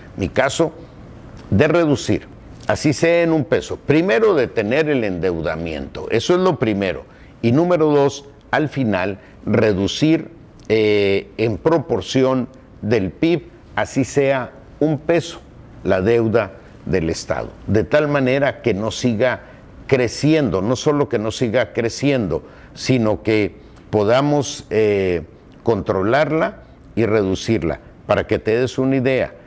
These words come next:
el actual gobierno recibió la deuda en alrededor de catorce mil millones de pesos. Sumando todos los adeudos del gobierno del Estado,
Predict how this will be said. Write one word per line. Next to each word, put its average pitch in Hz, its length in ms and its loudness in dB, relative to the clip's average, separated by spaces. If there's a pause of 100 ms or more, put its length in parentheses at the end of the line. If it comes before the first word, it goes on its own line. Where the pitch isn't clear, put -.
(160)
el 101 160 0
actual 135 400 0
gobierno 117 680 0 (800)
recibió 107 840 0 (1400)
la 107 180 4
deuda 120 600 2 (360)
en 110 180 2
alrededor 98 840 2
de 101 100 0
catorce 82 520 -4
mil 98 240 -2
millones 82 440 0
de 69 80 -2
pesos. - 460 -12 (680)
Sumando 156 600 2
todos 139 440 2
los 92 260 0
adeudos 90 560 0
del 78 140 -2
gobierno 85 500 -2
del 73 160 -2
Estado, 95 460 -2